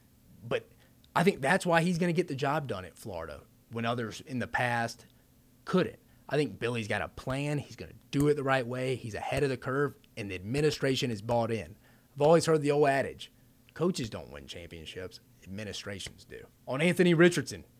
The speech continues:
as far as Anthony Richardson is concerned, I've been impressed. I think he's remained humble. He's got a little bit of an edge. I think he wants to prove himself. He's still a relatively inexperienced player,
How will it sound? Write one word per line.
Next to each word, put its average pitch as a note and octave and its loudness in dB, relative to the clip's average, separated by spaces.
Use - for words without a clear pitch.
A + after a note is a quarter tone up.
as - -10
far A3+ 12
as G#3+ 12
Anthony A3 10
Richardson F3 8
is A2 -4
concerned, A#2 -4
I've E3 4
been G3 12
impressed. F3+ 8
I - -18
think C3+ -2
he's B2+ -4
remained B2+ 0
humble. C3+ -2
He's B2+ -8
got B2 4
a A#2+ 0
little D#3 4
bit E3 2
of D3+ 0
an D3 0
edge. D3+ -2
I - -12
think F3 -4
he F3+ -2
wants D#3+ -2
to C3 -4
prove E3 2
himself. G2 -4
He's C3+ -8
still F#3+ 8
a E3 6
relatively D#3 2
inexperienced D#3 -4
player, C3 -4